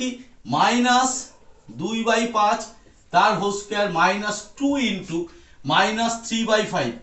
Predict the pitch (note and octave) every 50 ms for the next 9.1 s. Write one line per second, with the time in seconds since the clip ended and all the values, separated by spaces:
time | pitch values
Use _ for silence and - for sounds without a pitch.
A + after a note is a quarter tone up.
0 | - - - _ - - - G3 - D4+ D#4 C#4 - - - D4+ D4+ D#4 D4+ B3+
1 | C#4 C4 C4+ C4 C4+ C#4 A#3+ C4 B3 A#3+ G#3+ - - - - - F#2+ - - D3+
2 | G3 A#3 B3 B3+ C4+ C4+ B3+ - - - A#3+ G#3 E3+ C3 - - - - - -
3 | - C3+ F3 G3+ A3+ A#3+ B3 A#3+ A#3 - G3+ G#3 A3 A3+ A3+ A#3 A#3 A#3+ A#3+ A#3
4 | - G#3 G#3 G3+ G3 F3+ D#3 C3+ - - - - - - - - - - - -
5 | - - G2+ G3 A#3+ C#4+ D#4+ D4+ C#4 D4 D4 - - - C#4 C#4 C#4 B3 - -
6 | - A#3+ A3+ A3 A3 A#3 A#3 - - - - - - - - - _ - F3 F#3+
7 | - C4+ C#4 C4 B3+ C4 - - - - A#3+ A3 F#3 - - F3+ D#3+ B2+ - -
8 | - - - - - - - - _ - - - - D#3 F#3 G#3 A#3 B3 A#3+ C#4
9 | C4+